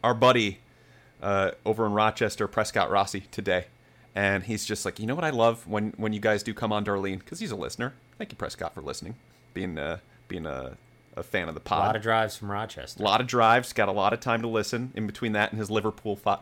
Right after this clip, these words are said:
Speaker 1: podcast, which I found he, he listens to quite frequently. Um, he said, "I love when you guys go the way inside baseball <laughs> route." And not even, like, the cursory stuff like Waro that we gave it to. He's like, "I love it when you just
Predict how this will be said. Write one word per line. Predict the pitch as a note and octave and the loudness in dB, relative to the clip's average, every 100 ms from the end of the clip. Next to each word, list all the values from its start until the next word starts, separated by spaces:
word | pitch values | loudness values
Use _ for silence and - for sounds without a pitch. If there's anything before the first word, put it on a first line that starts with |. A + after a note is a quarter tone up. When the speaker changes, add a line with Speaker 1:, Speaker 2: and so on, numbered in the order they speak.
| - | 0
Speaker 1:
podcast, | G#2+ G2+ G#2 G2 A2 - | 2 2 2 0 -2 -8
which | - | -8
I | G2 G2 - - _ - | -6 -6 -10 -20 _ -8
found | G2 G2 | -6 -6
he, | F#2+ F#2 _ - | -8 -10 _ -8
he | |
listens | G2+ F#2+ G2 | -6 -6 -8
to | - G2+ | -10 -6
quite | - - | -6 -6
frequently. | G2 F#2+ G2 C3+ - - - - - | -10 -8 -8 -8 -12 -20 -20 -20 -2
Um, | A2 G#2+ G#2+ G#2 - _ _ _ _ _ _ _ _ _ - | 4 6 6 2 -4 _ _ _ _ _ _ _ _ _ -8
he | A#2+ | -4
said, | A#2 G#2 G2 - | 2 2 2 -6
"I | D#3 D#3+ | -6 -2
love | A#2 A2+ G#2+ G2 F#2+ - - - | 6 8 8 4 0 -12 -12 -4
when | G2+ | -2
you | G#2+ G2+ | -2 2
guys | F2+ E2+ E2+ F#2+ - | 4 4 2 -6 -2
go | G#2+ F#2+ | -2 0
the | F#2+ | -2
way | G#2 G2+ G#2 G#2 G2+ G2 G2 - | -4 -2 2 2 2 0 -2 -6
inside | F#2+ G2+ - E2 E2+ F#2 | -6 -4 -2 -2 -2 -2
baseball | D2+ F2+ - C#2+ D#2+ - | -4 -4 -4 -4 -6 -8
<laughs> | - | -12
route." | - B1+ - - | -8 -6 -6 -4
And | G2 G2 - - - | -4 -4 -8 -18 -2
not | D3 F#3 | 4 8
even, | G#3 F3 C3+ | 8 6 4
like, | A#2 - | 2 2
the | |
cursory | - C3 B2 B2+ A#2+ | -2 0 2 0 0
stuff | - A#2 | 2 2
like | G#2 F#2 G#2 | 2 -4 -4
Waro | G#2 G#2+ A2+ A2 - | 2 6 6 4 2
that | A2+ | 0
we | G#2+ | 2
gave | G#2+ G#2 | 0 0
it | G#2+ | -2
to. | F#2 | -8
He's | F2+ | -8
like, | - - _ | -12 -14 _
"I | - | -10
love | E3 G#2 G2 | -6 -4 -4
it | - | -6
when | F#2 | -6
you | F#2+ | -8
just | G2 F2 - | -6 -6 -8